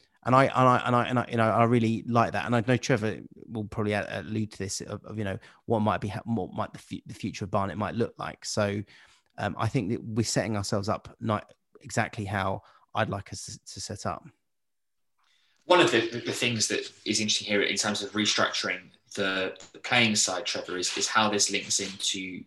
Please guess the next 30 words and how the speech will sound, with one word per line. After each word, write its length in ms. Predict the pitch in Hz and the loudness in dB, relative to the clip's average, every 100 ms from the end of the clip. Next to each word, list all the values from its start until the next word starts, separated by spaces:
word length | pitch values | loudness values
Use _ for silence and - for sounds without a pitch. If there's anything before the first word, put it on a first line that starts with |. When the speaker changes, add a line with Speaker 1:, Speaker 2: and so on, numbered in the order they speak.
| - | -10
Speaker 2:
the 60 | |
general 640 | 104 - 110 107 101 98 101 | -2 2 4 4 2 2 0
Hive 420 | - 101 95 - | 0 0 0 0
business 340 | 98 - 98 | 0 0 0
and 80 | - | -2
how 140 | 107 | 0
that 160 | 95 - | 2 0
operates, 460 | - 101 87 - - | -2 -4 -4 -4 -6
which 180 | - | -2
is 280 | 104 98 - - - - | 0 2 0 -4 -12 -6
a 80 | 104 | 0
bunch 400 | - 107 - - | 4 4 4 0
of 100 | 104 | 2
sort 180 | - - | 0 4
of 60 | |
slightly 560 | - - 117 110 104 101 - - | 4 6 6 4 0 -6 -8 -2
siloed 920 | - - 120 113 110 107 101 101 101 - | 4 6 8 8 8 6 6 2 -2 2
businesses 760 | 117 113 107 - 104 101 98 101 | 4 6 4 2 4 2 2 0
and, 220 | 98 98 - - - - | -2 -6 -14 -14 -10 -2
and 120 | 107 | 2
operations. 880 | 107 107 110 107 - 117 104 104 - - - - - 139 | 2 2 4 6 4 2 0 -2 -2 -8 -12 -10 -8 2
Based 240 | 208 196 - | 8 8 8
on 60 | |
your 120 | 143 135 | 6 6
understanding, 440 | 117 - 131 110 | 6 6 6 4
do 120 | 131 | 4
you 60 | 135 | 4
think 200 | 151 - | 2 0
that, 200 | 101 | 0
that 120 | - | 0